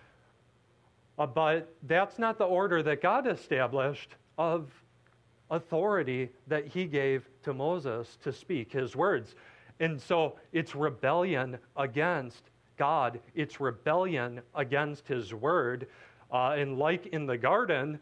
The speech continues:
uh, we will see, uh, where everything's turned out of order, Eve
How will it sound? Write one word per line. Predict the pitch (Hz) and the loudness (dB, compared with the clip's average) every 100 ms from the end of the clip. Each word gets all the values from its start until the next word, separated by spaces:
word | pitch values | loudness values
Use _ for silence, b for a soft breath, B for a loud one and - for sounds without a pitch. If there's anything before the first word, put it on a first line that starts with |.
| - | -2
uh, | 156 147 | 0 2
we | 147 | 2
will | 131 127 | 0 -2
see, | - 135 127 135 b b b b b _ - | -2 -2 -2 -2 b b b b b _ -4
uh, | 131 135 135 139 - _ _ - _ _ - 151 | 0 2 0 -2 -8 _ _ -20 _ _ -18 -4
where | 139 151 156 170 | 2 4 4 2
everything's | 170 202 202 180 | 2 0 0 -4
turned | - 185 180 | -2 0 4
out | 165 139 | 2 2
of | |
order, | 147 240 156 160 - - - | 2 2 2 0 -6 -18 -6
Eve | 185 208 180 | -2 -2 -2